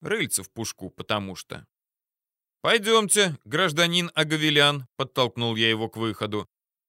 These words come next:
Тот нехотя поплёлся, еле-еле переставляя ноги, но в следующий миг вдруг рванул со скоростью африканского страуса.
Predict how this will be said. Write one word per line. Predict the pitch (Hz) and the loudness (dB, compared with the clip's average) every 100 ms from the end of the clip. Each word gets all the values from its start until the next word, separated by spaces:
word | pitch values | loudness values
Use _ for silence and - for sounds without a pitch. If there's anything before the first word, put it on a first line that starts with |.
| _ _ _ | _ _ _
Тот | - 143 | -8 -6
нехотя | 127 135 127 113 117 | -4 -2 -2 -4 0
поплёлся, | 117 107 113 123 151 139 - | 0 0 0 2 2 2 0
еле-еле | 113 107 123 143 120 110 117 135 135 | 0 0 0 0 0 0 2 2 2
переставляя | - 113 110 117 110 127 120 | 0 -2 0 0 2 4 4
ноги, | 117 147 143 123 | 2 0 2 4
но | 131 143 | 4 4
в | 135 | 4
следующий | - 151 175 175 156 - 175 | 4 6 4 4 0 2 2
миг | 170 202 147 | 4 0 0
вдруг | 135 139 185 147 | -2 0 0 2
рванул | 139 131 143 156 208 185 | 2 4 4 4 2 -2
со | - 151 | 0 2
скоростью | - 190 180 143 170 151 | 2 2 2 2 4 2
африканского | - 147 - 175 - 160 147 | 4 0 2 0 0 0 0
страуса. | - - 180 135 107 - 101 | 0 2 4 6 4 0 0